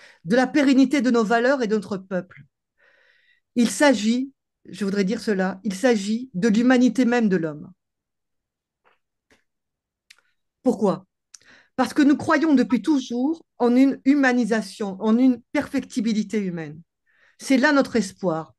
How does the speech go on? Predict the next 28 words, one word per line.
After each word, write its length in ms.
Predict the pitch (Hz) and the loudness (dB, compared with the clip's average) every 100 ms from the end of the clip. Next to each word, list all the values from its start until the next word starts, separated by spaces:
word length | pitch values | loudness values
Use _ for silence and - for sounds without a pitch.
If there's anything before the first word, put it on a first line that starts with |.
| _ | _
notre 200 | 196 233 | -2 -2
croyance 640 | - 254 226 185 170 - - - | -2 -2 0 -2 -6 -14 -10 -2
en 80 | |
l'aventure 440 | 226 247 247 233 240 | 0 2 0 0 -2
de 40 | |
l'espèce 400 | 202 190 202 190 | -4 -6 -10 -10
humaine. 280 | 165 147 139 - _ _ _ _ - - | -10 -10 -12 -20 _ _ _ _ -20 -2
Nous 100 | 226 | 2
ne 40 | 262 | 4
croyons 320 | 277 269 269 | 4 2 2
pas 180 | 302 285 | 2 2
en 20 | |
la 120 | 240 | 2
barbarie 500 | 190 196 190 180 160 - _ _ _ | 0 0 -2 -4 -8 -14 _ _ _
et 100 | - | 0
aux 60 | 220 | 0
pulsions 360 | 220 240 254 226 | 0 -4 -4 -6
sadiques 340 | 233 202 214 | -4 -4 -6
et 60 | 185 | -8
perverses, 580 | 185 160 160 - - _ - - - | -8 -8 -10 -12 -20 _ -20 -10 0
mais 140 | 220 | 2
en 80 | 254 | 4
la 120 | 262 | 2
sanctification 920 | 262 311 - 285 277 269 262 - 302 | 0 -2 0 -2 0 0 0 -2 -4
et 60 | 240 | -2
en 40 | |
la 120 | 196 180 | -2 -4
morale. 340 | 170 160 165 | -6 -10 -16